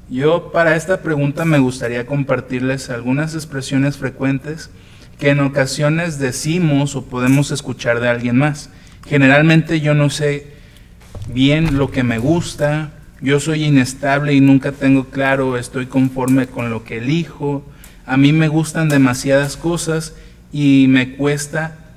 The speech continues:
dar o ver una preferencia. Eh, dos términos de los que podemos hablar son los siguientes.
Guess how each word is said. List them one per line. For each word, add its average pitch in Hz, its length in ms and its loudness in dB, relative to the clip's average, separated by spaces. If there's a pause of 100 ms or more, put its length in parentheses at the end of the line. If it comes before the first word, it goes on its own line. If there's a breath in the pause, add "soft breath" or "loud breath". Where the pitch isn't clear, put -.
dar 131 520 -6
o 120 160 -10
ver 127 300 -6
una 127 320 0
preferencia. 127 720 -4 (800 loud breath)
Eh, 135 800 0 (420)
dos 170 320 -2
términos 185 480 0
de 160 100 0
los 139 160 0
que 127 140 -8
podemos 143 540 0
hablar 131 320 -2
son 147 220 -2
los 147 140 0
siguientes. 113 680 -6